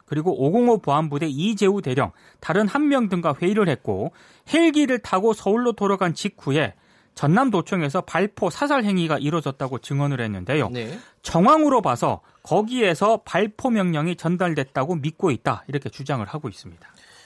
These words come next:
Speaker 2: 김용장 전 요원이 얘기한 거의 핵심은 전두환 씨가 당시에 있었다. 오일팔 당시에.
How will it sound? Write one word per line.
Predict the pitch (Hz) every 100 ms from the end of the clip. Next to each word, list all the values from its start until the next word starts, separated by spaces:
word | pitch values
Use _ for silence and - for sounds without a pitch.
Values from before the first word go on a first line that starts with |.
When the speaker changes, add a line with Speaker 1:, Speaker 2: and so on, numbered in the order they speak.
| - _ 123
Speaker 2:
김용장 | 151 180 196 190 185 175 170
전 | 147 156 143
요원이 | 147 160 160 160 180 220 262 - _ _ _ _
얘기한 | 131 139 170 165
거의 | 165
핵심은 | 196 - 202
전두환 | 151 165 180 214 208 202 196
씨가 | - 185 208 226 214 _
당시에 | - 170 208 254 190
있었다. | 147 254 240 135 147 147
오일팔 | 123 151 151 131
당시에. | 117 131 135 156 120 143 98